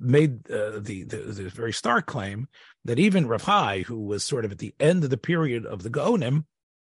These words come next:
was somewhat unfamiliar with Yerushalmis. Uh, again, we've, we've shown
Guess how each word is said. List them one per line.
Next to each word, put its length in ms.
was 160
somewhat 320
unfamiliar 680
with 200
Yerushalmis. 640
Uh, 260
again, 240
we've, 200
we've 200
shown 400